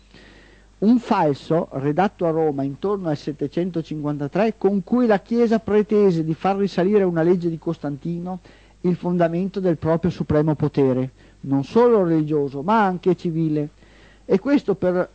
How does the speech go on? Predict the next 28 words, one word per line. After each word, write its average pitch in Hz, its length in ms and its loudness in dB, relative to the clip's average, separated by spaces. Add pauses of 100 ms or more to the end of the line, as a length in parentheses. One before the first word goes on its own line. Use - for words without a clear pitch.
(100)
e 190 160 2
per 226 260 -2
questo 185 440 2
Papa 214 300 0
Innocenzo 185 540 0
quarto 147 460 0
nel 135 160 4
milleduecentoquarantotto 175 1500 2 (320)
si - 220 0
preoccupò 214 640 2
di 202 140 0
far 202 320 -2
immortalare 202 840 2
la 165 120 2
leggenda 190 540 2
sulle 208 300 2
pareti 156 440 2
di 165 60 -4
una 175 140 0
cappella 156 520 0
della 151 160 2
chiesa 147 300 2
dei 151 120 0
Santissimi 139 920 -2
Quattro 139 460 -4
Coronati 131 480 -2
a 131 60 0
Roma. 123 340 -2